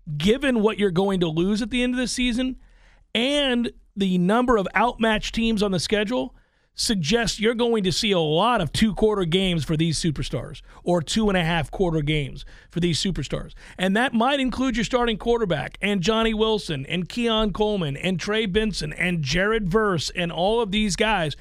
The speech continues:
And then all of a sudden, you get to see what kind of player they are. They could dominate for a half, dominate for three quarters, but you never would get to see them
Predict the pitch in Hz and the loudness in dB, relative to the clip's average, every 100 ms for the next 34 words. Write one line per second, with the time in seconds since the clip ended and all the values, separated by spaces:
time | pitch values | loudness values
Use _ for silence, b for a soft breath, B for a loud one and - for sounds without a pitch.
0 | B B B - 190 190 190 247 294 240 | B B B -6 0 2 2 2 2 2
1 | 196 185 - 190 175 185 196 b b b | 2 0 2 2 2 0 -2 b b b
2 | b - 220 233 - 190 - 233 214 196 | b -2 0 2 2 0 2 0 2 0
3 | 170 214 175 - 208 294 330 208 160 147 | 0 0 0 0 0 2 2 2 2 2
4 | 175 185 156 143 165 196 185 185 196 180 | 0 0 -2 0 2 2 2 0 0 2
5 | 165 175 175 165 165 180 175 165 180 180 | 2 0 0 0 2 0 0 -2 -2 -2
6 | 160 175 165 185 175 202 202 302 359 339 | 0 0 2 2 2 -2 -2 -2 -2 -2
7 | 302 262 220 254 262 247 247 196 202 - | -2 -2 -2 0 0 0 -2 0 -2 -2
8 | 247 226 185 180 160 | 0 0 2 0 0